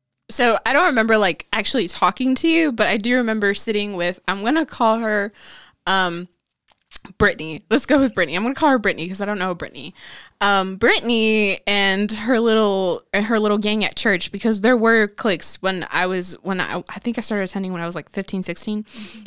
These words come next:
Speaker 1: There were cliques, and I remember she made it very clear to me. She was like, "Yeah, you see that?" I was like, "That's the pastor's kid." I was like, "She thinks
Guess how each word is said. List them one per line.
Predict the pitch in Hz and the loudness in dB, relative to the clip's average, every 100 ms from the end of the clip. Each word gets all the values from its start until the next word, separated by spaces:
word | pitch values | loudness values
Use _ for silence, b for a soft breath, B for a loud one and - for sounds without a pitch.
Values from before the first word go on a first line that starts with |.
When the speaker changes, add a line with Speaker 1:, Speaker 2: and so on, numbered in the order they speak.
| - | -8
Speaker 1:
There | 185 220 | -2 2
were | 214 220 | 2 2
cliques, | - 196 160 - | 0 -4 -4 -6
and | 180 | -4
I | 170 | -2
remember | 214 208 240 214 | 0 0 0 0
she | - 208 | -2 -4
made | 208 226 | -2 0
it | 254 | 0
very | 202 233 240 | -2 -2 -2
clear | - 233 220 | -2 -2 -2
to | - | -2
me. | 185 160 151 180 B B B | -6 -6 -8 -12 B B B
She | - 180 | -10 -8
was | 180 | -8
like, | 165 - | -10 -12
"Yeah, | 175 | -12
you | 185 | -10
see | - 190 | -8 -4
that?" | 202 202 - | -4 -4 -8
I | 185 | -8
was | 180 | -6
like, | 165 | -8
"That's | - - | -8 -10
the | - | -10
pastor's | - 165 - - | -10 -8 -8 -12
kid." | - 151 | -12 -12
I | |
was | 160 - | -14 -12
like, | - | -8
"She | - 226 | -6 -6
thinks | - _ - - | -8 _ -8 -8